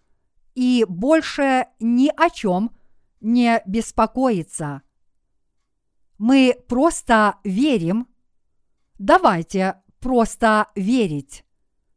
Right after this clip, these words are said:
Давайте верить в Слово Божье. Давайте верить в Бога. Сегодня мы получили электронное письмо из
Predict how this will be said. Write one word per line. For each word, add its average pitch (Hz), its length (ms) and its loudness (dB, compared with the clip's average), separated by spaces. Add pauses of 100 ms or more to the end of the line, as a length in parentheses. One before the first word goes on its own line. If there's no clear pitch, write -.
(220)
Давайте 220 720 2
верить 320 500 -2 (360)
в - 120 -18
Слово 277 480 4
Божье. 175 600 -2 (720)
Давайте 202 1040 0
верить 294 640 -2
в 208 200 -4
Бога. 202 560 0 (1200)
Сегодня 226 800 0
мы 247 160 0
получили 269 840 -2 (240)
электронное 240 800 0
письмо 262 640 0
из 247 240 -2